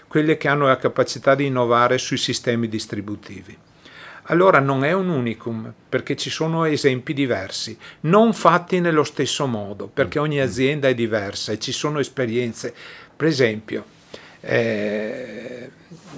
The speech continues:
Speaker 1: anche a Belluno c'è uno stabilimento di un'azienda metalmeccanica, eh, che, eh, si muove in questa logica. Si muove in questa, certo con problematiche diverse,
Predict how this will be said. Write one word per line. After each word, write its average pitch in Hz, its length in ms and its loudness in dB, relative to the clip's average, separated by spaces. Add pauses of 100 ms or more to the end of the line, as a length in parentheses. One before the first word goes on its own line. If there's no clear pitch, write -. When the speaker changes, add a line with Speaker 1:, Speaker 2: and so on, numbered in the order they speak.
(320)
Speaker 1:
anche 175 380 4
a 135 60 8
Belluno 156 560 4
c'è 156 160 -2
uno 139 180 0
stabilimento 135 800 0
di 127 100 0
un'azienda 127 520 0
metalmeccanica, 120 1300 0 (600)
eh, - 560 -2
che, 190 460 4
eh, 120 220 -2
si - 220 2
muove 156 360 2
in 147 120 2
questa 127 400 0
logica. 110 680 -6 (720)
Si - 180 -4
muove 139 280 2
in 131 80 2
questa, 127 380 -2 (240)
certo 208 480 4
con 156 160 0
problematiche 165 720 2
diverse, 120 600 0